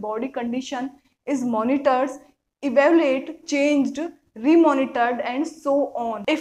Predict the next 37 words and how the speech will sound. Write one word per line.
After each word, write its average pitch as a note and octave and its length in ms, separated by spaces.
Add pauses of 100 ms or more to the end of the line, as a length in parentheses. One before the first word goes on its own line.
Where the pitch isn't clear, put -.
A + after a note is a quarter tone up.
feedback D#4+ 520
system D4 380
और D#4 100
feedback D4 640
loop C#4 380
एक - 140
साइकिल A#3 460
होती C#4 260
है C4+ 100
इवेंट्स B3+ 560
की, C#4 220
जिसमें C#4+ 600 (380)
बॉडी B3 360
कंडीशन D4 580
का D4+ 140
जो E4 180
स्टेटस E4 600
होता B3+ 240
है C#4+ 100
वो D4+ 100
मॉनिटर B3 500
किया C#4+ 240
जाता B3 320
है B3+ 120
कि C#4+ 140
बॉडी A#3 420
कंडीशन C4 540
क्या A#3+ 280
है, B3+ 260
इंटरनल B3 360
बॉडी A#3 260
में A#3+ 140
क्या A#3+ 200
चेंज B3+ 300
हो A#3 80
रहे A#3 160
हैं, A#3+ 260